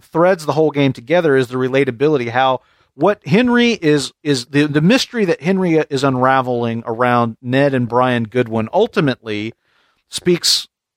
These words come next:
about his own circumstance and the fact that, that, that Ned is, Ned is a reflection of, of, of Henry in a lot of ways, in that they are both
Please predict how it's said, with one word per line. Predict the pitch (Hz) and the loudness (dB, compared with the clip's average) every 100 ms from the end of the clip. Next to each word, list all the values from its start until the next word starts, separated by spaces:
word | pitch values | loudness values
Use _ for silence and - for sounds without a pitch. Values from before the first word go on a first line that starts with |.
| _ _ | _ _
about | 139 143 147 | -4 0 0
his | 147 156 - | 2 0 0
own | 180 196 131 107 - | 2 2 0 -4 -12
circumstance | - 170 185 117 - 104 98 - | -6 -2 -2 -4 -10 -10 -10 -6
and | 131 | -6
the | |
fact | 123 156 151 - | 0 2 2 2
that, | 139 135 _ _ _ _ _ - | 0 0 _ _ _ _ _ -4
that, | 135 - _ | -4 -4 _
that | - 131 - | -2 -2 -2
Ned | 139 165 214 202 165 | 0 2 2 0 0
is, | 160 156 151 131 - - - _ | 2 2 2 0 -4 -6 -14 _
Ned | 139 151 220 | -2 0 2
is | 247 | 0
a | 220 | 0
reflection | 202 175 175 175 - 135 | 0 -2 -2 -4 -2 -2
of, | 127 120 _ _ - | -2 -4 _ _ -6
of, | 127 113 - | -6 -6 -14
of | 120 | -4
Henry | 143 190 101 101 | -2 -2 -4 -6
in | 123 | -4
a | |
lot | 131 139 | 0 0
of | 127 | 0
ways, | 135 151 120 | 0 0 0
in | 120 | -2
that | 113 117 | -2 -2
they | - 147 | 0 0
are | 135 | 0
both | 117 170 214 | 0 0 0